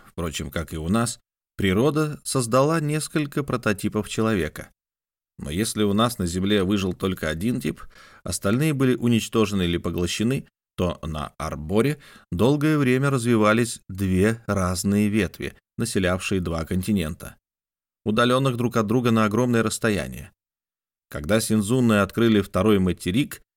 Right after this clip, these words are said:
они уже были слишком цивилизованы, чтобы уничтожать тельмов. Представь себе, что Америка была бы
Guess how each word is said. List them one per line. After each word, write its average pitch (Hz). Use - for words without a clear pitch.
они 123
уже 151
были 135
слишком 131
цивилизованы, 110
чтобы 76
уничтожать 85
тельмов. 69
Представь 95
себе, 76
что -
Америка 107
была 110
бы 107